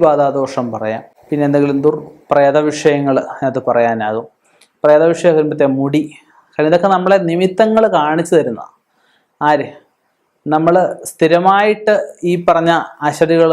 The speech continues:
നമ്മൾ വരുമ്പോൾ, സ്ഥിരമായിട്ട് ഞാൻ ഈ പറഞ്ഞ ലക്ഷണങ്ങളൊക്കെ നമ്മുടെ വീട്ടിലുണ്ടാവുമ്പോൾ നമ്മൾ ചിന്തിക്കത്തുള്ളൂ. എത്ര ശ്രദ്ധിച്ചാലും ഇങ്ങനെയുള്ള അവസ്ഥകൾ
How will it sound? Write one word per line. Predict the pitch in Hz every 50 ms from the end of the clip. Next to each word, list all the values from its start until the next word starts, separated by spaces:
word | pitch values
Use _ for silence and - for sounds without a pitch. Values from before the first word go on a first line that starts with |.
| 160 165 -
നമ്മൾ | 156 151 151 151 151 156 156 147 - - _ _ _ - 156
വരുമ്പോൾ, | 151 143 143 147 143 147 139 131 131 - -
സ്ഥിരമായിട്ട് | - 156 151 156 160 160 165 160 165 156
ഞാൻ | 151 147 147 151
ഈ | 151 151
പറഞ്ഞ | 151 143 147 147 143
ലക്ഷണങ്ങളൊക്കെ | 135 135 - - 156 151 151 156 147 135 - 147
നമ്മുടെ | 139 135 139 135 135
വീട്ടിലുണ്ടാവുമ്പോൾ | 135 131 135 - 143 135 127 127 131 131 131 131 127 - 123 120 113 107 - - _ _ - - - - - - _ - 143
നമ്മൾ | 143 147 151 151 151 151 151 147 - - _ _ _ _ _ _ _ _ _ - -
ചിന്തിക്കത്തുള്ളൂ. | 156 151 151 160 165 165 170 160 170 131 101 87 - - - _ _ -
എത്ര | 143 143 - 196 196 196
ശ്രദ്ധിച്ചാലും | - 180 165 165 160 - 175 160 160 160 160
ഇങ്ങനെയുള്ള | 156 156 156 156 151 151 143
അവസ്ഥകൾ | 143 143 - - 147 143